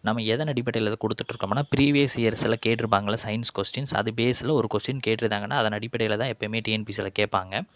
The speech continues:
So, அதன் அடிப்படையில நம்ம கண்டினியூஸா பார்த்துக்கிட்டே வந்தோம் அப்படின்னாலே,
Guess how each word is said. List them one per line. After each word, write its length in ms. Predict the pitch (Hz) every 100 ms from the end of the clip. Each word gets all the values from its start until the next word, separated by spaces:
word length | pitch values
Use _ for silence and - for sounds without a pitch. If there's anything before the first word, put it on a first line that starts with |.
| - - -
So, 180 | - 101
அதன் 120 | 101
அடிப்படையில 440 | 123 117 127 117 113
நம்ம 140 | 143 120 107
கண்டினியூஸா 480 | 113 135 123 113 120
பார்த்துக்கிட்டே 440 | 110 113 - - 120
வந்தோம் 400 | 110 107 113 104
அப்படின்னாலே, 420 | 101 98 101